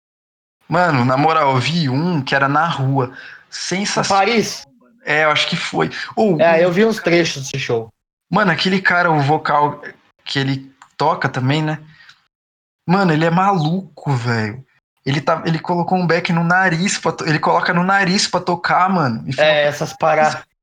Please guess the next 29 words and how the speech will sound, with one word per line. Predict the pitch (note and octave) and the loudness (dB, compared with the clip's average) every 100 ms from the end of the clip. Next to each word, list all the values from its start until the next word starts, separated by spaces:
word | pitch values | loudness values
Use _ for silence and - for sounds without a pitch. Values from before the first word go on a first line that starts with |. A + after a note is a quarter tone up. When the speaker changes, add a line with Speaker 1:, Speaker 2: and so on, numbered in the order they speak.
| _ | _
Speaker 2:
essa, | C3 C#3 - - | -6 -6 -6 -4
e | E3+ | -2
canta, | E3+ F3+ E3 E3+ C3 | 2 4 2 -2 -6
né? | C3+ - | -6 -12
Essas | C3 | -18
paradas | - D3 D#3 E3+ | -4 0 2 2
eu | |
já | F#3 G3+ | 2 2
vi. | D#3 C#3 - _ _ - - - G3 | 0 -8 -20 _ _ -6 -6 -4 -4
Essas | A3 - - | -2 -2 0
Speaker 1:
<laughs> | |
Speaker 2:
paradas | C#3+ C#3+ D3+ | 2 2 0
eu | E3 | 0
já | E3+ | -2
vi. | C3+ C3+ _ _ _ _ _ - | -2 -8 _ _ _ _ _ -2
Speaker 1:
Ô, | F#3 | 2
mas | D#3+ D#3+ E3+ | 2 2 2
ao | F3+ G#3+ | 2 2
vivo, | G3+ B2+ B2 D3+ D#3+ C3+ | 2 -2 -4 -4 -4 -2
na | D#3 | 0
moral, | E3+ F#3 F3 C3 - - _ | 2 4 2 0 -4 -18 _
eu | - | -8
tava, | - F#3+ E3+ | -4 -4 -2
aquela | D3 F3 E3+ | -2 0 0
capa | E3+ D#3+ D#3 D#3 | 0 -2 -2 -4
que | C#3+ | -2
é | C#3 | -2
tipo | C3+ - D3+ | -2 -6 -8
um | D#3 D3 B2 A#2+ | -6 -4 -4 -6